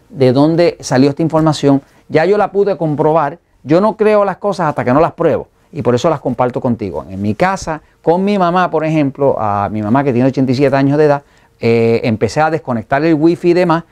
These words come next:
automáticamente le mejoró la calidad de, de, de sueño, ¿no? En mi esposa, lo mismo, ¿no? Eh, ya cuando veo la literatura, pues veo, por ejemplo, que el cuerpo, ¿no? Eh, pues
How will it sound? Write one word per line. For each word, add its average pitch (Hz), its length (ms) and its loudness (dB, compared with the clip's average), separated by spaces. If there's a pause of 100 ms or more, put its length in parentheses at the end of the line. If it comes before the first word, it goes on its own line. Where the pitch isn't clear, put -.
(600)
automáticamente 127 760 0
le 123 80 2
mejoró 107 320 0
la 123 100 -2
calidad 110 420 -2
de, 98 180 -10
de, 110 360 0
de 92 140 -8
sueño, 113 420 -2
¿no? 151 140 -2 (240)
En 123 160 2
mi 117 80 2
esposa, 190 400 -2
lo 123 180 0
mismo, 117 320 -2
¿no? 156 160 -2 (240)
Eh, 120 260 2
ya 139 200 0
cuando 165 240 0
veo 165 160 2
la 175 100 2
literatura, 170 640 0
pues 107 160 -12
veo, 139 220 2
por 160 140 0
ejemplo, 143 440 -2 (1300)
que - 320 0
el 120 160 -2
cuerpo, 156 420 -2
¿no? 185 220 -6 (400)
Eh, 110 680 2
pues 113 220 -2